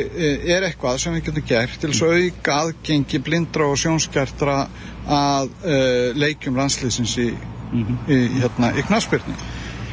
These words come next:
Speaker 2: Gerir þetta kröfu til þess að við sem höfum nú fengist við lýsingar á, á svona, við, við þurfum að vera nokkuð ítarlegri í, í,
Speaker 1: Já.
Speaker 2: í,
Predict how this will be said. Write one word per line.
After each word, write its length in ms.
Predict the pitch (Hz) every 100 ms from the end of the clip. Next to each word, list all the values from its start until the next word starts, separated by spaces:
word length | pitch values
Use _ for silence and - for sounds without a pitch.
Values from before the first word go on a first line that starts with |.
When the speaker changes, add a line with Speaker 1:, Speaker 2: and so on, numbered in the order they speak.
| - -
Speaker 2:
Gerir 240 | 165 175 156
þetta 120 | 151
kröfu 280 | 160 185 170
til 120 | - 156
þess 220 | 170 165
að 100 | 156
við 140 | 160
sem 140 | 135 151
höfum 260 | 151 147 156
nú 80 | 143
fengist 360 | 175 165 156
við 100 | 165 160
lýsingar 420 | 139 160 180 170
á, 200 | - 127 143
á 40 | 139
svona, 320 | 151 156 170 - - - - - 151
við, 180 | 208 165
við 140 | 143
þurfum 240 | 160 143 139
að 40 |
vera 360 | 139 139 127 117 107 - - - - - -
nokkuð 320 | 135 - 131
ítarlegri 800 | 170 - 185 175 185 180 175 175
í, 300 | 170 170 165
í, 100 | 175
Speaker 1:
Já. 120 | 160 120
Speaker 2:
í, 300 | 170 165